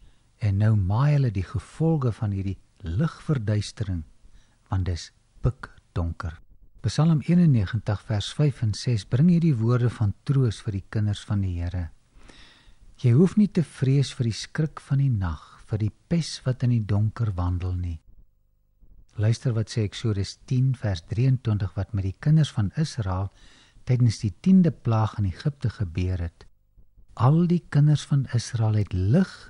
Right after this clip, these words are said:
in hulle woonplekke gehad. Die eindtyd vervolgers sien ook die lig by die kinders van die Here, en dan besef hulle,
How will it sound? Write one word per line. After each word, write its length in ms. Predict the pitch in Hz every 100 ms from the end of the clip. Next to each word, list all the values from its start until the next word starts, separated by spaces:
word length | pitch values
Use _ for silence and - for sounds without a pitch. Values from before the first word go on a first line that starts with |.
| -
in 140 | 110
hulle 180 | 101 101 82
woonplekke 680 | 98 151 147 - 92 - 92 -
gehad. 540 | 85 82 82 - - _ _ _ - _ - - - _ _ -
Die 80 | 120 -
eindtyd 420 | 208 - 185 -
vervolgers 920 | 131 - - 151 156 - 95 - - -
sien 380 | - - 170 156 -
ook 240 | 175 -
die 140 | 131 90
lig 320 | 95 135 - - _ - - _ -
by 100 | 101
die 80 | -
kinders 340 | 180 180 170
van 160 | - 156
die 100 | 135
Here, 340 | 92 90 82 80 - _ - - _ _ _
en 180 | - 85
dan 260 | 107 139 131
besef 500 | 123 - 127 113 -
hulle, 280 | 92 87